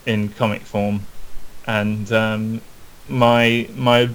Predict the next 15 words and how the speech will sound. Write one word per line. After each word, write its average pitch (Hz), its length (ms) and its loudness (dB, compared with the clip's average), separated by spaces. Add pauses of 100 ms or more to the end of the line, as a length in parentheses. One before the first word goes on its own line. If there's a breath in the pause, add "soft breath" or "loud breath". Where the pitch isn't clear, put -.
self-imposed 127 880 4
rule 120 320 2
that 113 140 0
I 117 60 -2
have 113 180 0
about 110 280 2
it - 80 -2
is 113 280 -2
no 127 140 0
recurring 117 440 0
characters, 107 640 -4 (360)
different 123 300 2
subject 110 440 0
every 104 180 -4
week, 104 320 -2